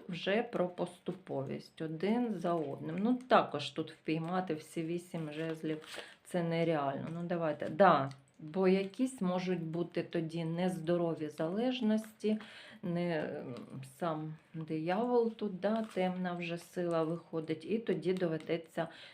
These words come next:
чогось довго чекати, да, наприклад, грошових надходжень, якщо ви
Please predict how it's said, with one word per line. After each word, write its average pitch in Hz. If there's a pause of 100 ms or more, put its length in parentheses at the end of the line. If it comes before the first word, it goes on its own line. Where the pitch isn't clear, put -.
чогось 165
довго 170
чекати, 147
да, 175
наприклад, 156
грошових 160
надходжень, 156
якщо 160
ви 180